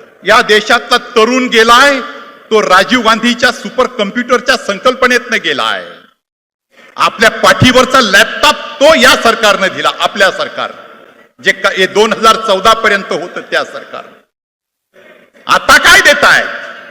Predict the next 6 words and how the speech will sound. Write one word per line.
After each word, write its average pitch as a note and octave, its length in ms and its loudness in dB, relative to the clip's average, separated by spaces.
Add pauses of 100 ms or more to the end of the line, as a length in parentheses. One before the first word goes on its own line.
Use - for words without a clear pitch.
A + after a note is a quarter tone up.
(280)
आता E4 340 0
काय B3+ 240 2
देताय? C#3 380 -4 (800)
आता G3+ 540 2
लाडक्या F#3+ 420 2
भावांनो, A#3+ 680 4